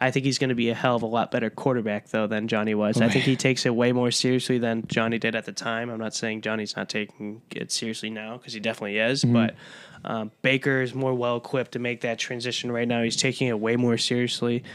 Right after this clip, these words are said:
Speaker 1: Um, I, I mean, in some of these, like, just the games of the past couple of years, he picked apart Ohio State this year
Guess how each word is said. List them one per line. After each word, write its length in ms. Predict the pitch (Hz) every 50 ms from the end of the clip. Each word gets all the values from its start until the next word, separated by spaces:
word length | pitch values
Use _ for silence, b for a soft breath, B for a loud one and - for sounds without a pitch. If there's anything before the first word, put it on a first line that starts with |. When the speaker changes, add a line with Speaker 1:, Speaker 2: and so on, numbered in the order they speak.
| B B B B B B -
Speaker 1:
Um, 380 | - 113 110 107 107 107 - - - - - -
I, 60 | - - - -
I 40 | 131
mean, 300 | 127 131 127 123 123 120 - - _ _ _ _ _ _ - - - - - - - - - - - - - - - - -
in 140 | 147 139
some 240 | 131 - - 156 151
of 60 | 151
these, 240 | 143 143 139 139 -
like, 180 | - 131 135 -
just 220 | - - - -
the 60 | 185
games 280 | 160 160 190 208 190 139
of 60 | 131
the 80 | 123 123
past 260 | - 151 143 143 -
couple 200 | - 156 143 139
of 40 | 139
years, 200 | 151 160 143 -
he 80 | - 147
picked 260 | - - 165 160 -
apart 320 | 151 - - 151 147 147
Ohio 300 | 139 131 135 135 135 135
State 320 | 131 - - 139 139 135 -
this 200 | 131 123 - -
year 220 | 127 127 127 -